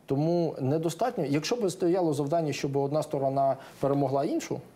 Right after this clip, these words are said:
можливо, це закінчилося би швидко. Але ж нам треба знайти консенсус. Нам треба домовитися, що нам нарешті не потрібна корупція, тому що наразі,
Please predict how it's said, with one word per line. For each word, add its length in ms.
можливо, 300
це 140
закінчилося 600
би 100
швидко. 360
Але 220
ж 60
нам 100
треба 220
знайти 300
консенсус. 540
Нам 120
треба 220
домовитися, 680
що 120
нам 200
нарешті 380
не 120
потрібна 400
корупція, 440
тому 180
що 280
наразі, 500